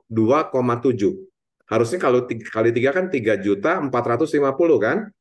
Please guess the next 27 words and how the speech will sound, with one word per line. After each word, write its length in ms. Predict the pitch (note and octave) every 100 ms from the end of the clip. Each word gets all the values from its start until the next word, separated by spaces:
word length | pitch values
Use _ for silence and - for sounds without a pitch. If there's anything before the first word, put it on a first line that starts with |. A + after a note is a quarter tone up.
| _
Ini 160 | A2 D3
ada 160 | A2 G2+
diskon 320 | G2 - D#3
lumayan 320 | C3+ C3 F3+
tujuh 240 | D#3+ A#2+
ratus 200 | A#2 B2 B2+
lima 80 | A2
puluh 240 | A#2 A2+
ribu, 160 | G#2+ E3
yaitu 260 | C3 G#2 D3
dua 280 | - G2+ B2
koma 240 | A#2 A2
tujuh 240 | G#2+ G2 F#2+
juta 400 | F#2 F2 - F3 C3
hanya, 380 | F#2+ B2 G3+ - _ _ _
eh, 520 | G#2 G#2 G2+ G2+ F#2+ - - _
da-, 240 | G#2+ G2+
dapat 380 | G2 F#2+ G2 -
tiga 260 | B2 G2 F#2+
box, 280 | F#2+ E2+ -
artinya 320 | G2 A2 D3+
dapat 240 | A2 A2+
sembilan 560 | C3 B2+ G#2+ G#2+ A2+ A#2
puluh 240 | A2+ G#2+
saset. 360 | G#2 G2+ G2 F2 - _ _ _ _ _ _ _
Jadi 220 | - G2 A#2
Bapak 240 | G2 G2